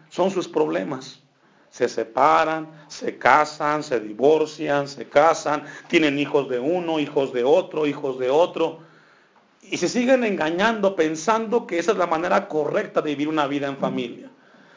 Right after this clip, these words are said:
Dice el texto que se siguen engañando.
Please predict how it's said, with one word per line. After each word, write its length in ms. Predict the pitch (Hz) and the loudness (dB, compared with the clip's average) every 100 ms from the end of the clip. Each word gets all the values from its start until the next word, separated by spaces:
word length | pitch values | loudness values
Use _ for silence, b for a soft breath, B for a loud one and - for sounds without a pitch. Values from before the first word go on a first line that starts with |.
| b b | b b
Dice 220 | - 175 | -4 4
el 160 | 196 190 | 4 4
texto 360 | 208 196 220 - | 2 2 0 0
que 80 | 160 | -2
se 140 | 151 | -2
siguen 520 | 139 208 202 214 180 B B - | 0 2 4 4 0 B B -4
engañando. 880 | 147 147 139 139 156 165 151 117 | -2 2 2 2 0 0 -2 -6